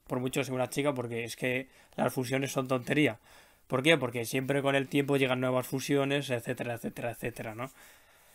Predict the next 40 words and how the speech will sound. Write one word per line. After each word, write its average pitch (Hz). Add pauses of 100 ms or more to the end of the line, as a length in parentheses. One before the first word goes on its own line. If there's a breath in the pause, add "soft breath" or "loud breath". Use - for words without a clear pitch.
Entonces, 160
claro, 123 (680)
yo 156
dije, 131 (920)
"Tengo 147
un 160
montón 151
de 120
cartas 135
SummerSlam 135
dos 131
mil 135
diez 135
y, 123
uy, 147
diecinueve, 131
no, 131
veinte, 135 (540 soft breath)
eh, 131
para 120
hacer 135
pro, 160
porque 127
tengo 131
elementales 127
y 139
dos 127
SummerSlam 123
dos 120
mil 123
veinte". 139 (460 loud breath)
Dije, 139
"Entonces 165
me 156
puedo 165
permitir 170 (100)
hacer 151
este 147
Roman 143
Reigns 151